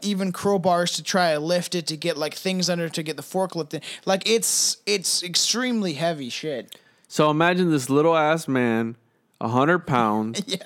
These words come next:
Speaker 2: doing this by himself.
Speaker 1: Like, yeah, the
Speaker 2: That
Speaker 1: dude's
Speaker 2: is
Speaker 1: a hundred pounds.
Speaker 2: Bro, that
Speaker 1: He's
Speaker 2: is the
Speaker 1: skinnier
Speaker 2: wildest
Speaker 1: than an
Speaker 2: shit.
Speaker 1: anorexic Lindsay Lohan. Come on.
Speaker 2: That's the, the craziest shit I've ever heard. When I, when I started reading about this, I was like, "What?" I was like, "How?"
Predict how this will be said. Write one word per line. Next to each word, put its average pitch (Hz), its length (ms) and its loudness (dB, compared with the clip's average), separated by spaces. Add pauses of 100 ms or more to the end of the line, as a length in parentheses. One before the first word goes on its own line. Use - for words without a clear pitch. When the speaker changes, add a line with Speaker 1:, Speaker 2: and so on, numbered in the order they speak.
(120)
Speaker 2:
doing 147 240 4
this 135 280 2 (240)
by 120 280 2
himself. 143 460 2
Speaker 1:
Like, 294 80 4
yeah, 277 180 4
the 214 120 0
Speaker 2:
That 285 80 6
Speaker 1:
dude's 311 140 6
Speaker 2:
is 208 40 6
Speaker 1:
a 277 80 6
hundred 254 600 2
pounds. 214 500 2
Speaker 2:
Bro, 185 280 4
that 156 220 6
Speaker 1:
He's 254 80 6
Speaker 2:
is 247 120 2
the 208 120 6
Speaker 1:
skinnier 254 140 6
Speaker 2:
wildest 269 280 6
Speaker 1:
than 254 120 6
an 226 140 4
Speaker 2:
shit. 233 260 4
Speaker 1:
anorexic 220 560 2
Lindsay 202 320 2
Lohan. 190 580 2
Come 180 180 0
on. 147 320 0 (140)
Speaker 2:
That's 147 460 0
the, 170 180 0
the 131 320 0
craziest 151 640 -2
shit 131 120 -2
I've 120 160 2
ever 117 200 0
heard. 117 160 0
When 123 140 0
I, 160 80 4
when 151 180 2
I 160 60 2
started 190 280 0
reading 180 240 0
about 196 220 0
this, 220 140 -6
I 202 40 -2
was 170 100 -4
like, 131 140 -2
"What?" 143 420 -4
I 170 80 0
was 170 120 -2
like, 139 160 -2
"How?" 151 220 -6